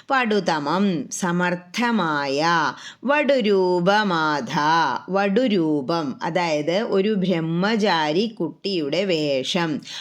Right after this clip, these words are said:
ആധ, കൈക്കൊണ്ടു. ഇനി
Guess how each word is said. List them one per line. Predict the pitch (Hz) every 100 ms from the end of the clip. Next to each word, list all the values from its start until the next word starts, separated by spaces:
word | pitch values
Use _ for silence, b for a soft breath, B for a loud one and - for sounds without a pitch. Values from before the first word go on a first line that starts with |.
| B
ആധ, | 175 175 143 107 170 151 165 123 - 175
കൈക്കൊണ്ടു. | 165 170 170 - 151 143 135 143 160 170 127 110 _ _ _ _ -
ഇനി | 262 269 240 247 262